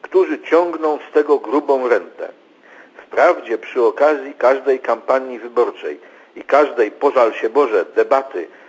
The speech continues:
gardłują o potrzebie reform i likwidacji bezrobocia, ale jedyna rzecz, jaką naprawdę robią, to utrzymywanie się na powierzchni kosztem coraz szybszego powiększania długu publicznego.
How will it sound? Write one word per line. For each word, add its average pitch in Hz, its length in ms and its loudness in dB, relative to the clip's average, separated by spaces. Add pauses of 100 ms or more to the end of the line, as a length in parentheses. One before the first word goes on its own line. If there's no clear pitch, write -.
(180)
gardłują 117 720 2
o 110 80 -4
potrzebie 104 560 -2
reform 123 480 2
i 104 360 -16
likwidacji 113 680 -2
bezrobocia, 110 680 0 (600)
ale 147 340 6
jedyna 131 520 0
rzecz, 117 400 0
jaką 107 340 -2
naprawdę 120 680 2
robią, 107 400 0 (480)
to 170 140 4
utrzymywanie 131 880 -2
się 117 160 -4
na 104 120 -2
powierzchni 147 760 -4 (340)
kosztem 160 600 2
coraz 156 300 4
szybszego 151 760 0 (320)
powiększania 127 720 0
długu 123 420 -4
publicznego. 104 760 -12